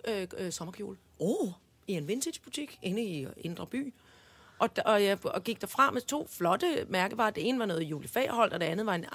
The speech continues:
Speaker 1: en Akne.
Speaker 2: Nå.
Speaker 1: Og jeg måtte, jeg tror, jeg, øh, slap med, øh, med to tusind kroner.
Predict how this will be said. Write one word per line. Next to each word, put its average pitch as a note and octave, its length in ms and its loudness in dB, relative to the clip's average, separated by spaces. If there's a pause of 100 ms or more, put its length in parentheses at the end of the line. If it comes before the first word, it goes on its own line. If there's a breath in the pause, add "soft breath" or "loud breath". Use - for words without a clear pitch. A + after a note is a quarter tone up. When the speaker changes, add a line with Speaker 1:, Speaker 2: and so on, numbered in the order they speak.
Speaker 1:
en E3 240 -2
Akne. G#3+ 360 -4 (220 soft breath)
Speaker 2:
Nå. C#3+ 120 -4 (200)
Speaker 1:
Og A3 100 2
jeg A3 180 2
måtte, A3 320 -2 (120)
jeg B3+ 100 -4
tror, E4 220 2
jeg, A#3 100 0 (220)
øh, F#3+ 240 2
slap A3+ 360 2
med, G3 280 0
øh, D3+ 200 2 (420 soft breath)
med G3+ 80 0
to D4 180 2
tusind B3 300 -6
kroner. D#3+ 240 -6